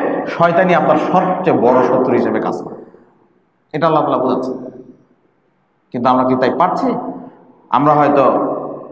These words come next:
প্রত্যেকের মধ্যেই দেখবেন এখন যে টেন্ডেন্সিটা বেশি কাজ করতেছে, বিশেষ করে এই আমাদের এই বর্তমানে আধুনিক যুগে, আমার পক্ষে যেই হাদিসগুলো আছে, আমার সাথে মিলে যেগুলো, ওই হাদিসগুলো আমি মানি,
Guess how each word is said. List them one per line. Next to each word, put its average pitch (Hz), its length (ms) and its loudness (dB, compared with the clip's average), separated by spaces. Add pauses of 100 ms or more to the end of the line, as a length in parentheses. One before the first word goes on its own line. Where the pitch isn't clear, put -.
(460)
প্রত্যেকের 247 440 2
মধ্যেই 117 280 2
দেখবেন 110 400 0
এখন 233 360 2
যে 208 100 2
টেন্ডেন্সিটা 165 560 2
বেশি 143 320 4
কাজ - 240 2
করতেছে, 139 320 0
বিশেষ 143 240 0
করে 135 160 0
এই 120 300 0 (260)
আমাদের 120 340 2
এই 113 80 2
বর্তমানে 135 540 2
আধুনিক 170 400 2
যুগে, 131 560 0 (640)
আমার 208 300 6 (220)
পক্ষে 247 440 4
যেই 240 180 4
হাদিসগুলো 139 500 2
আছে, - 220 0 (720)
আমার 226 280 2
সাথে 269 300 4
মিলে 247 340 6
যেগুলো, 226 340 4 (640)
ওই 220 100 6
হাদিসগুলো 165 440 2
আমি 120 100 2
মানি, 95 200 -2